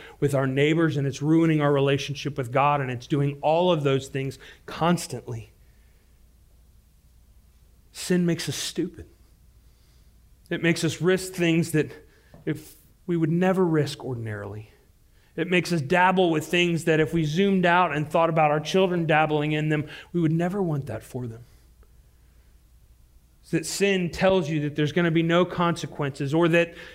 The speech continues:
you have to keep it quiet so that there will be no consequences, to keep it on your own s-, because everyone will hate you if you bring it out into the light of day.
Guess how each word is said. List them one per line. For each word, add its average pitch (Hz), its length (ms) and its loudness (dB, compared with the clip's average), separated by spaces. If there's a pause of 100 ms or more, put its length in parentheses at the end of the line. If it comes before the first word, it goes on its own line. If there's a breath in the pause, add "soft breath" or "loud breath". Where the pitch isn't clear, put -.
(160 loud breath)
you 160 120 2
have 180 360 0
to 165 80 -8
keep 170 260 -8
it 143 120 -6
quiet 160 400 -2
so 156 120 -4
that 147 200 -2
there 147 100 2
will 143 180 2
be 180 220 0
no 160 160 2
consequences, 147 800 -4
to 156 100 -4
keep 208 320 -2
it 190 120 0
on 165 140 0
your 160 200 -4
own 180 280 2
s-, - 160 -10
because 156 340 -4
everyone 170 420 2
will 156 120 0
hate 180 260 -2
you 160 240 -2 (180 loud breath)
if 160 160 -6
you 160 80 0
bring 185 220 2
it 185 100 2
out 185 180 4
into 185 160 0
the 170 120 2
light 165 240 4
of 165 120 0
day. 151 360 0